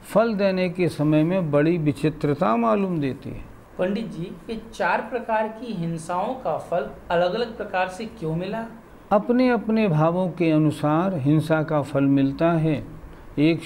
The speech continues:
Speaker 1: शब्द दिया है ना, हिंसानुभावेन, अनुभावेन, भावों के अनुसार। कार्य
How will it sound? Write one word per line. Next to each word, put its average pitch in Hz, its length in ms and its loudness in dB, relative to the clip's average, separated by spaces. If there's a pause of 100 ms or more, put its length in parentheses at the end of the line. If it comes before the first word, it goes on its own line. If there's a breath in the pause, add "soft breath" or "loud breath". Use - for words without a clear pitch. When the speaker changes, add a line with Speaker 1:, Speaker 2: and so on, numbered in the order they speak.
Speaker 1:
शब्द 180 240 2
दिया 165 340 4
है 151 160 4
ना, 208 260 0 (600 loud breath)
हिंसानुभावेन, 151 1600 4 (1300)
अनुभावेन, 226 760 4 (440)
भावों 143 480 2
के 202 260 0
अनुसार। 143 840 0 (1300 loud breath)
कार्य 190 440 2